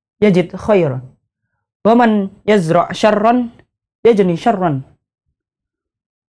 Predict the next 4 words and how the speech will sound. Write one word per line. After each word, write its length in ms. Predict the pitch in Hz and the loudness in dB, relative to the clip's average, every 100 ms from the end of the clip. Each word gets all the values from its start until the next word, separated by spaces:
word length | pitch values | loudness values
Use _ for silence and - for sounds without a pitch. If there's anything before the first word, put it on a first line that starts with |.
| _ - | _ 0
Qulu 560 | 247 233 220 208 208 | 4 6 6 6 4
khairan 560 | 220 208 196 180 165 165 _ _ | 4 4 4 2 -2 -10 _ _
taghnamu, 720 | 220 185 170 190 208 180 156 - _ _ _ _ _ | 0 0 0 0 0 -2 -6 -12 _ _ _ _ _
waskutu 880 | 180 190 - 208 202 202 180 170 | -2 -2 -2 0 2 2 2 -2